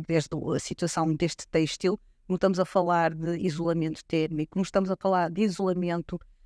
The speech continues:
das naves espaciais, eh, da nasa, que levam precisamente no, na parte da frente, porque resiste muitíssimo ao calor. Nós estamos a falar de muito, de uma aplicabilidade imensa da própria cortiça e que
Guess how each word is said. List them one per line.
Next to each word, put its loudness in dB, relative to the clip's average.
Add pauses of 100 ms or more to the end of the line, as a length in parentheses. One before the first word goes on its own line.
(100)
das 2
naves 4
espaciais, 0 (260)
eh, 2
da 4
nasa, 2
que -8
levam 2
precisamente -2
no, 0
na 2
parte 2
da 4
frente, -2
porque -6
resiste -2
muitíssimo -2
ao -6
calor. 4 (560)
Nós 2
estamos -2
a -2
falar 0
de -6
muito, 2
de -6
uma 4
aplicabilidade 0
imensa 2
da -2
própria -2
cortiça -6
e 0
que -20